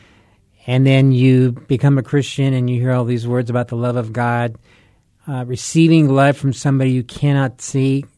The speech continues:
becomes hard, because if you bought into this lie all your life that, "Well, I'm a worm, I'm a piece of garbage," how do, how do you go about getting that into your heart, into your soul? And so that's what I'm gonna touch on today. And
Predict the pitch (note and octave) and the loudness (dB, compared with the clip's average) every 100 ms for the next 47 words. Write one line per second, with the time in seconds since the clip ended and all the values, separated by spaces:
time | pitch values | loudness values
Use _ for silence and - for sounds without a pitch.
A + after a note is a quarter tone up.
0 | - A#2 - B2+ B2 A#2 - _ _ _ | -14 -10 -6 -4 -4 -6 -12 _ _ _
1 | _ _ _ - G3 F3 C#3+ B2 C3+ A#2 | _ _ _ -2 2 4 2 0 0 0
2 | B2+ D3 C3 C3+ C3+ C3 C3 A#2 B2+ C3 | 0 0 2 2 2 0 -2 -2 0 2
3 | C3+ C3+ B2+ C3 B2+ A#2+ A#2+ C3 - B2+ | 2 2 2 2 0 0 0 -2 -2 -4
4 | A#2 A#2+ A#2 B2 A#2+ A#2 B2 B2 B2 A#2 | -2 -2 -2 -2 -2 0 0 0 -2 -2
5 | A#2 B2+ A#2 A#2 A2 A#2+ A#2+ A#2+ A#2 - | -4 -4 -6 -6 -4 -2 -2 -4 -6 -12
6 | _ _ _ _ _ _ _ - C#3+ E3 | _ _ _ _ _ _ _ 0 2 4
7 | C3+ D#3 E3+ F3 C#3 D#3 C#3+ C#3+ C3 B2+ | 4 6 6 6 6 6 6 4 4 2
8 | D3 C#3 C3+ C3 C3+ B2 B2 A#2 A#2+ C3+ | 4 4 4 4 2 2 0 0 2 2
9 | A#2 A#2+ C3+ B2 A2 - C3 B2+ B2 A2+ | 2 0 0 -2 -4 -4 -2 0 -2 -2
10 | A2 A2 - _ _ _ _ _ _ _ | -6 -8 -14 _ _ _ _ _ _ _
11 | _ _ _ _ - - D#3 E3+ - G3 | _ _ _ _ -20 -6 0 2 4 4
12 | F#3 C#3 - D#3+ - C3+ B2+ C3 B2 B2+ | 4 2 0 -2 0 -2 -2 -4 -4 -2
13 | B2 B2 | -2 -2